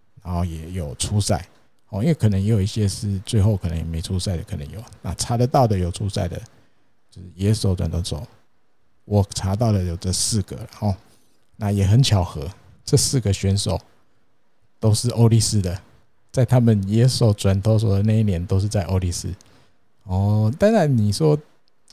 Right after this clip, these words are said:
年份来讲，隔蛮远的，因为你说前面第一个提到的加世敏宏，还是在一九九几年，金村文昭大概两千年初期那时候，狄元纯就稍微再晚一点点。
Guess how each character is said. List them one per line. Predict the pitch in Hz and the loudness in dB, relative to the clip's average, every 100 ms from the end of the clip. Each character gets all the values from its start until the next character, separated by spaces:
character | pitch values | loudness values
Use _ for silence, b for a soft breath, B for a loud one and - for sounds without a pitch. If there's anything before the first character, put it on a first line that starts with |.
| _ - | _ -6
年 | 117 113 139 | 2 4 4
份 | 143 165 | 4 2
来 | 123 107 | 4 2
讲， | 110 92 87 - _ _ _ _ _ _ _ | 2 -2 -4 -10 _ _ _ _ _ _ _
隔 | - 110 | -2 2
蛮 | 117 123 | 4 4
远 | 110 | 4
的， | 104 | 2
因 | 135 | 2
为 | |
你 | 139 | 4
说 | 135 139 - _ - | 2 0 -8 _ -4
前 | 117 | 2
面 | 123 | 2
第 | 127 | 2
一 | 127 | 2
个 | 117 | 2
提 | 120 | 2
到 | 113 | 2
的 | 113 | 0
加 | 110 117 | 2 2
世 | 110 131 110 | 2 2 2
敏 | 98 90 | 2 0
宏， | 87 87 87 | 0 0 -2
还 | 101 98 | -2 -2
是 | 107 | 0
在 | 101 | -2
一 | 104 | -2
九 | 110 98 | -2 -2
九 | 92 98 | 0 -2
几 | - | -2
年， | 73 78 b b b | -6 -8 b b b
金 | - 156 | -2 2
村 | 170 165 | 4 4
文 | 139 | 4
昭 | 143 | 4
大 | 147 | 2
概 | 143 | 2
两 | 127 101 98 | 2 0 0
千 | - 147 151 | 0 2 4
年 | 151 123 110 110 | 4 4 4 2
初 | - 131 131 | 0 0 0
期 | - 92 104 | -2 -4 -2
那 | |
时 | 107 95 | -2 0
候， | 101 95 b b b b b _ | -2 -2 b b b b b _
狄 | 147 175 | 0 4
元 | 196 196 | 4 4
纯 | - 147 | 4 2
就 | 147 | 4
稍 | 165 175 | 2 4
微 | 147 | 4
再 | 170 | 4
晚 | 139 110 - | 2 0 -2
一 | 151 | -4
点 | 117 107 | 2 2
点。 | 113 | 2